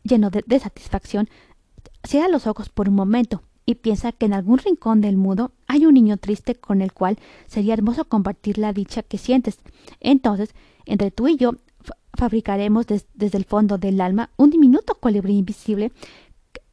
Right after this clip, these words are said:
que llevará tu nombre, el cual vo-, volará directo, raudo y veloz hacia ese niño sin sonrisa. Te aseguro que él se, se, se, que él se, se, que él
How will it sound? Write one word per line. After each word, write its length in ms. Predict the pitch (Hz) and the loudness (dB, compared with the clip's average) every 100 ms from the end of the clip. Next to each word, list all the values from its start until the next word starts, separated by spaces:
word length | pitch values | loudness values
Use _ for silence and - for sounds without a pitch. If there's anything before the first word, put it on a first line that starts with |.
| - | -6
que 100 | 269 | -2
llevará 300 | 240 226 269 | 0 0 -2
tu 180 | - 311 | 2 4
nombre, 340 | 214 196 180 - _ - | 4 2 -4 -12 _ -6
el 180 | 208 - | -6 -4
cual 280 | 202 240 - | -4 -4 -6
vo-, 220 | 233 247 - - | -10 -10 -10 -6
volará 320 | 214 202 208 | -4 -2 -2
directo, 480 | 214 220 - - - _ _ - | -2 -2 -6 -12 -16 _ _ -4
raudo 300 | 220 269 - | -2 -2 0
y 100 | 240 | 0
veloz 300 | 202 202 285 - | 0 0 -2 -6
hacia 220 | 214 277 | -6 -4
ese 140 | 311 349 | 2 4
niño 220 | 226 214 | 4 4
sin 200 | - 208 | 0 -2
sonrisa. 480 | 208 220 302 226 - _ _ - - - - | -4 -2 -2 -4 -12 _ _ -20 -20 -20 -10
Te 80 | - | -4
aseguro 560 | 240 - 196 214 220 - | -2 -2 -2 0 0 -2
que 120 | 247 | -2
él 160 | 302 - _ - | -2 -4 _ -12
se, 300 | - 226 - - | -4 -4 -4 -10
se, 240 | - 214 - | -4 -4 -2
se, 240 | 226 - _ | -4 -6 _
que 200 | 233 254 | -2 -2
él 120 | 311 _ - | -2 _ -12
se, 240 | - 220 - | -4 -4 -2
se, 220 | 233 202 - _ | -2 -2 -4 _
que 160 | - 226 | -6 -4
él 120 | 262 | -4